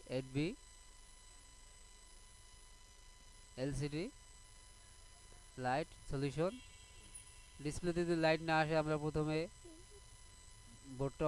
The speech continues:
ওপেন করে ডিসপ্লে কানেক্টরে চলে যাব। ডিসপ্লে কানেক্টরে গিয়া দেখব।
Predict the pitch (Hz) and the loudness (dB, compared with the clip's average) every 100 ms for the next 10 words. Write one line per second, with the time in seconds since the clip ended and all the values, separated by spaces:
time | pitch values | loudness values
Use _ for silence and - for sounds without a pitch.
0 | 147 151 151 151 151 196 - - - - | 4 4 2 4 4 2 -4 -16 -18 -18
1 | - - - - - - - 139 139 156 | -18 -16 -16 -16 -18 -18 -12 -6 -4 0
2 | 151 147 147 151 139 147 151 156 175 185 | 2 2 2 4 2 4 4 4 4 4
3 | 160 - 156 151 147 147 143 143 143 170 | 2 2 2 4 2 2 2 2 2 0
4 | 247 - - - - - - - - - | -2 -8 -18 -18 -18 -18 -16 -16 -18 -18
5 | - 127 143 | -4 0 0